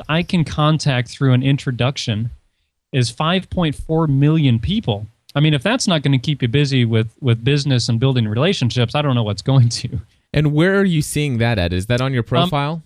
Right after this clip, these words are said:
Speaker 1: no, I'm sorry. Under the contacts, so up under the contacts menu, you'll
Speaker 2: Uh-huh.
Speaker 1: get a drop down that says network statistics.
Speaker 2: Ah, okay. I see right here.
Speaker 1: Yep. And click on that, and you'll see right up at the top there.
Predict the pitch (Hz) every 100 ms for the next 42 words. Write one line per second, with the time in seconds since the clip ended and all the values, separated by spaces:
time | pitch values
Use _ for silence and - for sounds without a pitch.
0 | - 165 180 180 208 156 156 214 202 190
1 | - 156 131 131 117 135 - 143 147 151
2 | 147 131 139 139 143 160 160 - 165 185
3 | 220 - 113 135 156 131 117 127 131 -
4 | 147 147 131 - 131 117 127 139 127 -
5 | 120 - 147 - 220 - 90 98 107 190
6 | - 92 95 - 98 107 98 107 - _
7 | _ 120 120 - - _ _ _ _ 127
8 | 120 - 160 139 123 117 123 139 135 151
9 | 131 131 139 135 127 120 120 101 - 101